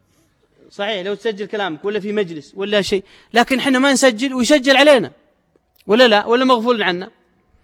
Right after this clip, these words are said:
"ما يلفظ من قول إلا لديه رقيب عتيد". ما يلفظ، ما يخرج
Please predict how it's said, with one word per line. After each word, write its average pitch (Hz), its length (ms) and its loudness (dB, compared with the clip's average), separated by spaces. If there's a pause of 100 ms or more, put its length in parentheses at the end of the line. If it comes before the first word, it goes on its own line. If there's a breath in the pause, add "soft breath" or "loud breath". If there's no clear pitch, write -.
(160)
"ما 208 240 6
يلفظ 185 420 2
من 160 180 0
قول 190 320 2 (1120)
إلا 202 260 6
لديه 170 400 4
رقيب 156 500 -4 (400)
عتيد". 127 400 -10 (460)
ما 226 140 2
يلفظ، 226 360 4 (120)
ما 247 240 2
يخرج 214 380 -4